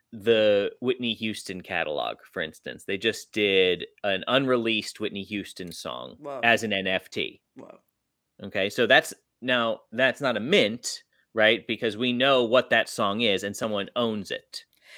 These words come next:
Speaker 2: So it's
Speaker 1: Right?
Speaker 2: kind of like the one C D existing of the Wu-Tang album.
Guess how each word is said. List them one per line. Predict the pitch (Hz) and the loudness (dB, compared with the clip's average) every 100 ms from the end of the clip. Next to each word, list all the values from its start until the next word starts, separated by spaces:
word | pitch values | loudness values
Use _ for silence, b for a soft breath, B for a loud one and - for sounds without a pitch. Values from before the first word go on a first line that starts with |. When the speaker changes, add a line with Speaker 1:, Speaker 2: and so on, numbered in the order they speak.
| B | B
Speaker 2:
So | - 311 | -4 -4
it's | - | -2
Speaker 1:
Right? | - 202 247 | 4 6 8
Speaker 2:
kind | 285 311 320 | 6 6 4
of | 330 | 0
like | 240 185 156 254 - b b _ | 2 2 2 -2 -8 b b _
the | 175 240 | -4 -2
one | 202 185 226 233 226 240 254 247 | -2 -4 -2 -2 -2 -6 -10 -14
C | - 269 247 | -12 -8 -6
D | 220 214 | -6 -8
existing | - 196 190 185 202 196 | -8 -6 -6 -6 -8 -4
of | 160 165 | -4 -4
the | 180 | -8
Wu-Tang | 170 170 160 175 123 120 | -6 -4 -2 -4 -8 -8
album. | 82 110 - - | -8 -8 -10 -14